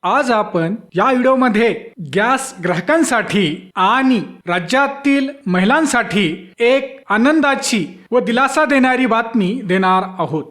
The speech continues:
तरीही आपण ही महत्त्वपूर्ण माहिती संपूर्ण व सविस्तरपणे जाणून घेण्याकरिता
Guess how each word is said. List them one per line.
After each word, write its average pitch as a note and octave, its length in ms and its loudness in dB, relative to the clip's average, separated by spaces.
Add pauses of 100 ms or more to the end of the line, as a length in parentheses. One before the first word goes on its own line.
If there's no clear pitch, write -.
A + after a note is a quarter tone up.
तरीही F#3+ 240 2
आपण A3 400 -2 (200)
ही D4 220 0
महत्त्वपूर्ण D4+ 680 0
माहिती G#3 680 -2 (240)
संपूर्ण C#4+ 600 2
व D4 140 4
सविस्तरपणे A#3+ 760 -2 (300)
जाणून G3+ 360 2
घेण्याकरिता G#3+ 720 0